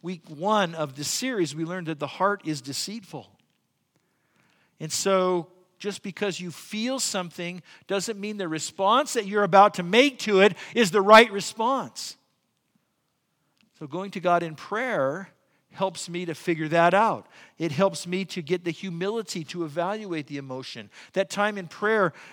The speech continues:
i-, is where we get the wisdom to understand what's going on. And that time in prayer is where we get the strength to deal with that emotion or that situation in, uh, the right way. And so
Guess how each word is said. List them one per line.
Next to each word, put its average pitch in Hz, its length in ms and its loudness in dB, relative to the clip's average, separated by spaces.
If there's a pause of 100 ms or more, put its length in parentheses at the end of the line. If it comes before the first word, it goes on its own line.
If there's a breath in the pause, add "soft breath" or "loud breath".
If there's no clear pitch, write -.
i-, - 20 -4
is 180 360 -2
where 196 260 2
we 190 180 -4
get 185 220 0
the 190 80 -2
wisdom 196 480 0
to 175 120 -6
understand 196 540 -6
what's 190 160 -12
going 156 300 -10
on. 123 140 -6
And 127 120 -10
that 156 140 -4 (160 loud breath)
time 214 240 0
in 190 100 -10
prayer 214 320 0
is 185 180 -2
where 196 140 -2
we 190 160 -4
get 170 180 -2
the 160 80 -10
strength 220 600 -4 (280 loud breath)
to 180 100 -6
deal 208 340 -2
with 254 200 -8
that 185 260 4
emotion 175 540 -6
or 175 80 -6
that 170 180 0
situation 180 920 -8 (240 loud breath)
in, 160 380 -2 (260 soft breath)
uh, 151 140 0
the 147 120 -4
right 143 300 4
way. 135 320 2
And 123 100 -10
so 185 220 -4